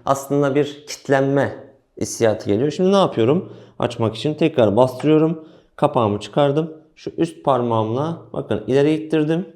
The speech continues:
Şu anda hafif bir şekilde kapağım çıktı. Ve kameramda gördüğünüz gibi ortaya çıktığını görebilirsiniz. Kapağımızı da buraya koyalım. Süngerimizi de buraya koyalım.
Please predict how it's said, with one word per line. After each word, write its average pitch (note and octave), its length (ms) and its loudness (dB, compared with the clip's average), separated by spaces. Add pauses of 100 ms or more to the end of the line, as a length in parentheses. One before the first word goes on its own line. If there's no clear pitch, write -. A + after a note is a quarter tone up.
(120)
Şu - 180 -8
anda G#2+ 440 -4
hafif A2+ 340 -10
bir - 60 -18
şekilde A#2+ 380 -4 (240)
kapağım C#3 400 -2
çıktı. A#2 480 -4 (380)
Ve D3 140 2
kameramda B2+ 520 2
gördüğünüz A2+ 500 2
gibi B2+ 280 0
ortaya B2+ 580 -2
çıktığını - 380 -4
görebilirsiniz. A#2 800 -2 (640)
Kapağımızı B2 580 2
da A#2+ 40 2
buraya A#2 220 4
koyalım. A#2 360 -2
Süngerimizi A2 640 -2
de B2 220 0 (360)
buraya G2+ 260 2
koyalım. G#2+ 480 -4